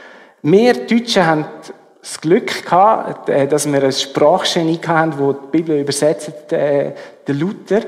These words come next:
Der hat das Wort Gemeinde genommen und das Wort Gemeinde passt tatsächlich auch auf alle Sachen, also aufs Lokale, aufs Zusammenkommen, äh, auf alle Christen in einer Stadt, aber auch auf die universale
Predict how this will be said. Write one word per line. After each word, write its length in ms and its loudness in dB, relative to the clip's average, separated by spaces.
Der 60 2
hat 80 -2
das 140 -2
Wort 260 -2
Gemeinde 580 0
genommen 300 2
und 80 -2
das 100 -8
Wort 220 -2
Gemeinde 560 0
passt 320 2
tatsächlich 640 0
auch 200 2
auf 300 -6
alle 320 4
Sachen, 480 2
also 220 0
aufs 240 -2
Lokale, 760 2
aufs 260 -6
Zusammenkommen, 600 0
äh, 240 2
auf 280 -2
alle 240 4
Christen 440 -2
in 160 -2
einer 140 -2
Stadt, 460 0
aber 340 2
auch 140 2
auf 160 -6
die 180 -6
universale 880 0